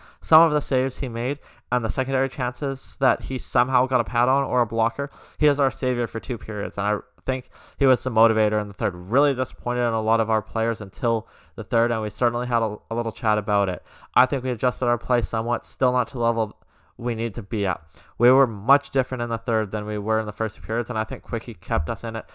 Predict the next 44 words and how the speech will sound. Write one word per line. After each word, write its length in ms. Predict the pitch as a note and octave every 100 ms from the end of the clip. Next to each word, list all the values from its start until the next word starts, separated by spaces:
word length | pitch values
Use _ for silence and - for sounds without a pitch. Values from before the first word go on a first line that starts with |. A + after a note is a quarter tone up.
| - -
and 120 | A#2
he 120 | B2+
motivated 480 | A#2 A2+ G#2+ G#2 G#2
us 260 | G#2 G#2 -
in 160 | A#2 G#2
the 60 |
third 280 | G2 A2+ G#2+
period." 320 | - G#2 F#2+
So, 220 | - F#2+ - - _
hey, 140 | - A2
put 160 | -
on 180 | D3 D3+
Jonathan 360 | C3+ C3+ C3 A#2+
Quick. 260 | - G2+
He 140 | - A#2+
played 260 | B2+ A#2
great 360 | G#2 A2 G#2+ - -
in 120 | A2+
this 160 | A2
game, 240 | - G#2+ G#2
and 80 | G#2
he 100 | A2
helped 260 | G#2+ -
the 60 | -
team 160 | A2
out. 160 | G#2 F#2+ - - _
And 140 | A#2+ C3
now, 240 | C3+ B2 - _ _ _ -
uh, 300 | A#2 G2+ - - - -
what 280 | B2 C3
head 140 | A#2+ B2
coach 180 | C3 -
Tom 120 | A#2+
McClellan 440 | A#2 A2+ A#2 G#2+ -
had 120 | B2+ A2+
to 40 |
say 160 | - A#2+
about 560 | A2 - E3+ C#3+ - - _ _
the 220 | - F#2+ A2
aforementioned 540 | - A2 G#2 - G2+
Elias 340 | G#2 G#2+ G2
Anderson. 420 | G#2+ F#2+ G2 - F2+
He 220 | - A#2+
said, 420 | - - C3 A2+